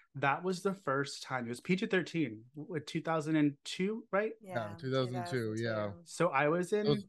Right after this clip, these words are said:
Speaker 3: twelve. <laughs>
Speaker 1: Oh, oh, you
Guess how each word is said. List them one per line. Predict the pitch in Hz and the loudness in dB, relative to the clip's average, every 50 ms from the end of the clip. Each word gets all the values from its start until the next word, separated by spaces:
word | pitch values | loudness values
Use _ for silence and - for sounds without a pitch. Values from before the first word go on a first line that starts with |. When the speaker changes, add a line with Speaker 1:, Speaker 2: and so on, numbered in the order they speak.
| - - | -10 0
Speaker 3:
twelve. | 151 143 135 127 120 - _ _ _ _ _ _ - | 4 6 8 8 6 4 _ _ _ _ _ _ 0
<laughs> | 202 190 - - 226 - - - 202 - _ - | 0 0 2 2 0 0 0 -2 -6 -4 _ 2
Speaker 1:
Oh, | 175 175 180 170 160 151 135 156 | 4 6 6 6 6 4 2 2
oh, | 170 | 2
you | 165 160 160 160 160 156 | 2 4 2 2 0 -2